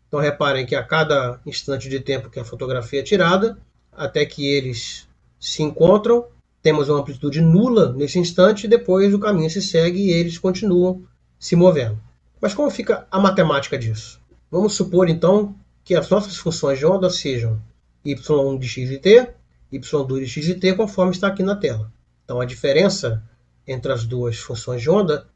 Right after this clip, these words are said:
está apenas nessa fase φ. Ambas têm o mesmo comprimento de onda, ambas têm a mesma frequência, a mesma amplitude e se propagam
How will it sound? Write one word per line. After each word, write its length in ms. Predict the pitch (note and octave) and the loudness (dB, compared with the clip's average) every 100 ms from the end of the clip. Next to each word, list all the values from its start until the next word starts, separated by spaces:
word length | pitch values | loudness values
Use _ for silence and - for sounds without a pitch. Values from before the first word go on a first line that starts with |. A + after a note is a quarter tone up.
| _ _ | _ _
está 220 | - - | -12 -4
apenas 380 | G3 G3+ G#3 G#3 | -2 2 2 2
nessa 280 | A3 G3+ A#3 | 0 0 -4
fase 360 | - G#3 G3+ A#3+ | -2 0 0 -4
φ. 340 | - C#3 A2+ - _ _ - | -8 -10 -10 -16 _ _ -2
Ambas 360 | C#3 C3+ B2 | 0 2 0
têm 180 | A#2 C3+ | -2 -4
o 40 | C3 | 2
mesmo 380 | D#3+ G#3 F#3 | 4 6 4
comprimento 420 | F3+ D#3+ C#3+ C3+ C3 | 0 0 0 -6 -6
de 120 | B2+ | -6
onda, 400 | B2+ D3+ F#3 G3+ G3+ _ _ - | -2 0 -2 -4 -10 _ _ -12
ambas 300 | C3+ C3+ A#2+ | -8 -8 -6
têm 140 | D3 | -4
a 60 | C3+ | -4
mesma 280 | B2+ A#2+ B2+ | -4 -6 -6
frequência, 580 | F3+ G3 D#3 D#3+ D#3+ E3+ | -4 0 0 0 -2 -4
a 40 | |
mesma 240 | C3+ B2 | -4 -6
amplitude 520 | D3+ - G3 E3+ F#3 F3 | -6 -6 -6 -2 -2 -4
e 20 | |
se 140 | - | -6
propagam 720 | - G3+ - F3+ G3 B2 A2 | -4 -4 0 0 2 0 -6